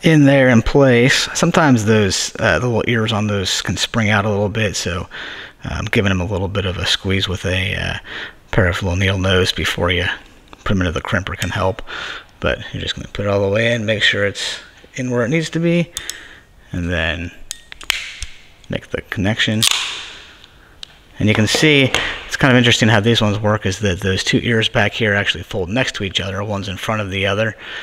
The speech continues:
and the crimp there looks pretty good. So that's the one method, and we'll go ahead and show the other. Okay, we'll go ahead and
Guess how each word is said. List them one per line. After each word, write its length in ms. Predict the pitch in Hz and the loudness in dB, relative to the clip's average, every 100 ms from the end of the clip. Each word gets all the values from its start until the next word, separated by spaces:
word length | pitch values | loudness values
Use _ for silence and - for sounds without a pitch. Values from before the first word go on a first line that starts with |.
| - - | -14 -10
and 580 | 107 92 95 90 95 95 - - - - - _ _ - _ _ - | -4 -2 -2 -4 -8 -10 -14 -20 -20 -20 -20 _ _ -20 _ _ -16
the 80 | - | -8
crimp 280 | - 101 | -4 -4
there 280 | 110 101 107 - | 0 0 0 -4
looks 180 | - - | -12 -12
pretty 240 | - - | -6 -4
good. 260 | 202 - - - - - - - - _ - | -2 -2 -6 -20 -20 -20 -20 -20 -20 _ -10
So 140 | - | 0
that's 160 | 117 123 | 2 4
the 80 | 127 | 2
one 200 | 127 127 | 4 4
method, 400 | 135 143 160 147 | 4 4 0 0
and 260 | 110 110 | -4 -2
we'll 100 | 107 | -2
go 80 | 107 | -2
ahead 140 | 110 101 | 0 0
and 60 | |
show 160 | 92 104 | 2 0
the 160 | 90 | -2
other. 200 | - - - - - - | -4 -8 -10 -14 -8 0
Okay, 240 | 160 117 | 2 4
we'll 100 | 113 | 4
go 180 | 113 117 | 6 4
ahead 240 | 113 117 | 6 4
and 200 | 101 98 | 2 -4